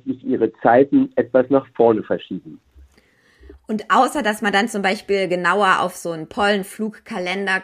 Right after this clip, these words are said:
Speaker 2: guckt, ähm, oder eben ein bisschen mehr in sich reinhört, können die Allergiker irgendwas machen, um die Symptome jetzt dann nicht das ganze Jahr zu haben? Gibt's da irgendwie Reaktionen auf den Klimawandel, auch von der therapeutischen Seite?
Speaker 1: Nun, da müssen wir sagen, nicht,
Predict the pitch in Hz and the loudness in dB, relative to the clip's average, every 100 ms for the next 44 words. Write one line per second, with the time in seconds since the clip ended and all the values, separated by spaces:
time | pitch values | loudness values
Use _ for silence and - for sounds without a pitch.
0 | - 226 214 - - - 170 165 - 165 | -4 -4 -4 -8 -12 -6 -6 -6 -8 -4
1 | 160 - 170 175 165 165 180 - 170 175 | -4 -4 -6 -8 -10 -8 -8 -8 -6 -4
2 | 180 190 196 - 160 196 254 262 262 - | -4 -4 -8 -4 -4 -2 -4 -4 -8 -8
3 | 254 226 226 214 196 - 185 196 214 214 | -6 -4 -4 -6 -6 -4 -4 -4 -4 -6
4 | - 196 190 175 - 180 156 233 - 349 | -6 -4 -4 -6 -8 -6 0 0 -2 -8
5 | 302 247 220 214 214 - 262 247 233 202 | -4 -4 -4 -6 -8 -6 -2 -2 -2 -6
6 | - - 185 175 - 202 - - - - | -8 -6 -6 -6 -4 -4 -6 -6 -2 -2
7 | 262 269 285 269 285 - 254 247 269 226 | -2 -8 -8 -6 -8 -10 -8 -6 -4 -6
8 | - - 165 208 208 220 220 190 208 190 | -8 -4 -2 0 0 -4 -4 -4 -4 -4
9 | - - - - 190 175 170 - - 196 | -10 -20 -20 -8 0 0 -2 -8 -4 0
10 | 208 285 294 285 302 277 - 285 269 254 | 0 0 -4 -6 -8 -8 -6 -4 -4 -6
11 | 254 240 175 - 185 170 165 - 160 147 | -6 -6 -8 -8 -6 -4 -6 -8 -10 -10
12 | - 151 202 285 277 277 247 254 269 - | -8 -8 -8 -10 -10 -8 -4 -4 -6 -10
13 | 311 330 _ _ _ _ _ _ _ _ | -12 -14 _ _ _ _ _ _ _ _
14 | _ _ _ _ _ _ 127 120 113 123 | _ _ _ _ _ _ -4 -2 4 4
15 | 139 143 139 127 127 123 131 135 - | 4 4 2 4 4 2 -2 -4 -6